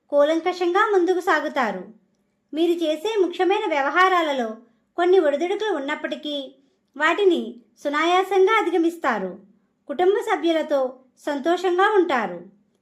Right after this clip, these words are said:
మీకు రావాల్సిన రుణాల విషయంలో బాధ్యత మరియు నైపుణ్యంతో ఉంటారు. మీకు సంబంధం లేని విషయాలకు దూరంగా ఉండండి.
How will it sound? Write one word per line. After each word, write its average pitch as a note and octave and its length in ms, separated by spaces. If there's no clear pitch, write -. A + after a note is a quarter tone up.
మీకు E4+ 360
రావాల్సిన G4+ 480
రుణాల D#4+ 260
విషయంలో C#4+ 380
బాధ్యత C4+ 400
మరియు D4 300
నైపుణ్యంతో F#4 680
ఉంటారు. A3+ 420
మీకు F4 220
సంబంధం E4 480
లేని G#4 260
విషయాలకు F#4 400
దూరంగా E4 380
ఉండండి. A#3 400